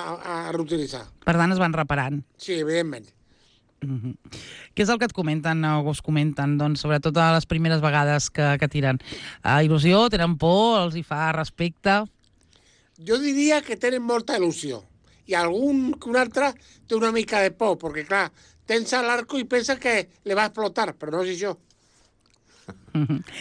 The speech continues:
Speaker 2: Tot això, les mesures de seguretat són molt importants.
Speaker 1: I encara sí, mm, eh, sí, la seguretat al cent per cent no existeix,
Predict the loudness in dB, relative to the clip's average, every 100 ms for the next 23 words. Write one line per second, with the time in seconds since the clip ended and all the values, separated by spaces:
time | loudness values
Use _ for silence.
0 | -12 -2 0 2 2 2 0 2 0 0
1 | 0 -2 -2 -2 0 0 -2 -4 -2 0
2 | 0 0 0 -2 -4 -2 0 0 -2 -10
3 | _ _ -6 -2 -2 0 0 0 0 -2
4 | -2 -6 _ _ _ _ _ _ _ _
5 | _ _ -6 -4 -2 -2 -2 -2 -2 -4
6 | -2 0 0 0 0 0 2 0 0 0
7 | -2 -4 -4 -2 -2 -2 -6 -8 -8 -10